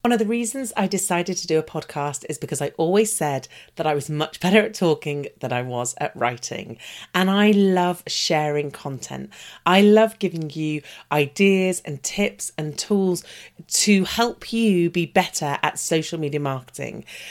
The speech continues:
So for me, a podcast was a great way to do it. So I do really appreciate you listening.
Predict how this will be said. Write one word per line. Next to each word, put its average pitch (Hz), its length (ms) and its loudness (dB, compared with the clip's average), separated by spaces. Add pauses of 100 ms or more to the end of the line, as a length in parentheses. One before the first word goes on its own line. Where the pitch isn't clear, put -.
So 180 240 4
for 180 160 -2
me, 226 320 4
a 214 60 -4
podcast 190 640 0
was 143 100 -4
a 139 60 -4
great 160 420 0
way 165 140 0
to 156 140 -10
do 143 200 0
it. 123 160 -4 (220)
So 156 200 0
I 156 100 4
do 175 320 0
really 175 380 4
appreciate 165 580 0
you 156 160 -4
listening. 131 560 -6